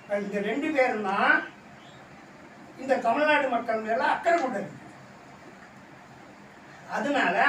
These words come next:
அது மாதிரி இந்த மக்களை சுரண்டாம வாழணும்னா நீங்களாம் படிச்சு பட்டம் பெற்று நல்ல உயர் பதவிக்கு போகும் பொழுது நீங்க பொருளாதாரத்துலயும் அந்த பட்ஜெட் போடுற இடத்துல அதுக்கான ஆலோசனை உங்ககிட்ட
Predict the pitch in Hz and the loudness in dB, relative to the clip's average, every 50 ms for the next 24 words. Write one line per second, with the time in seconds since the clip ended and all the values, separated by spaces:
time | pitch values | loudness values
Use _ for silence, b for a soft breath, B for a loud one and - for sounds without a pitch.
0 | 285 - 233 226 233 285 294 285 294 294 302 294 294 294 285 254 240 233 208 202 | 4 4 2 2 2 2 2 2 2 0 0 -2 -2 -4 -4 -4 -4 -4 -4 -4
1 | 190 202 202 - 302 302 285 - - 220 226 247 285 277 294 285 285 277 247 220 | -4 -6 -6 -4 -2 0 0 -2 -2 -4 -6 -6 -2 0 2 2 2 2 2 4
2 | 220 226 226 226 220 202 185 - - 220 233 262 262 269 262 B B B B B | 6 6 6 4 2 -4 -4 -4 -2 0 0 0 0 -2 -4 B B B B B
3 | 214 214 285 302 302 294 269 247 240 240 262 294 320 320 311 - - - - - | -8 -6 -4 -2 0 2 2 2 4 4 2 2 2 0 -2 -4 -8 -18 -10 -2
4 | - 233 240 - 285 277 - 285 285 294 302 320 - - - - 233 233 - 285 | 2 2 2 2 0 -6 -6 -6 -4 -4 -4 -4 -6 -8 -4 -2 -2 -2 0 -2
5 | 285 285 262 240 214 - 247 262 269 277 262 - - - - - - - 202 214 | -2 0 -2 -2 -2 -4 -6 -4 -4 -4 -6 -8 -10 -14 -20 -20 -14 -10 -6 -4
6 | 247 269 269 240 240 240 254 269 269 - 233 226 226 269 277 247 220 190 196 202 | -2 0 0 0 0 -2 -2 -4 -2 2 2 2 2 2 -2 -6 -8 -6 -4 -4
7 | 202 196 190 180 175 175 175 180 190 202 220 226 - - - - - - - - | -4 -4 -6 -8 -8 -8 -6 -6 -4 -4 -4 -4 -6 -6 -10 -16 -18 -18 -14 -10
8 | 220 240 269 277 269 254 - 226 226 247 269 285 294 285 277 262 247 240 214 - | -8 -8 -6 -4 -4 -4 -4 -2 0 2 2 4 4 4 4 2 2 0 -2 -4
9 | 214 214 247 277 269 262 247 233 226 220 220 208 185 202 208 208 233 233 220 - | -6 -6 -4 -2 -2 -4 -4 -4 -4 -4 -2 -2 -2 -4 -4 -2 -2 -2 -2 -2
10 | 247 240 240 226 226 220 214 214 - 226 220 226 240 - - - - - - - | -4 -4 -2 0 0 -2 -2 -4 -6 -4 0 2 2 2 0 -2 -6 -10 -10 -10
11 | - - - 220 220 - - 254 247 254 233 226 240 269 294 285 - 277 277 269 | -10 -8 -8 -6 -6 -2 0 2 4 4 4 4 4 4 4 4 2 2 -2 -2
12 | 262 240 240 233 233 220 254 | -2 -2 -2 -4 -4 -4 -4